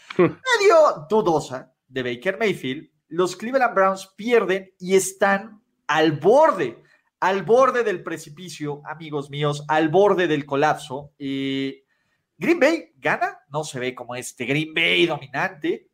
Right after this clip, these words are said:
Speaker 2: como este Green Bay, eh, que favorito al Super Bowl, pero, güey, están como uno,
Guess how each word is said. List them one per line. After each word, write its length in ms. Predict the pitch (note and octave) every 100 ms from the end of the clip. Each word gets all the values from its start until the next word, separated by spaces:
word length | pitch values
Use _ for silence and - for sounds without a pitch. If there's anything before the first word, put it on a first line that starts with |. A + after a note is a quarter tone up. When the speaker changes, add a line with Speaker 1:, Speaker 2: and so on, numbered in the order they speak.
| _
Speaker 2:
como 320 | D3 D3 E3+
este 380 | F#3 - F3+ E3+
Green 280 | D#3 G3 E3+
Bay, 400 | E3 F3+ F#3 - _ _ _
eh, 520 | C#3+ C#3+ C#3 C#3 - _ _
que 300 | - D3+ C#3+ -
favorito 420 | - C3+ C3 E3 A#3
al 80 |
Super 220 | A#3 A#3+ A3+
Bowl, 300 | F#3 D4 - _ _ _
pero, 160 | G3+
güey, 140 | G#3 E4+
están 200 | - C4
como 200 | D#4+ A#3+
uno, 360 | D#3+ E3 A2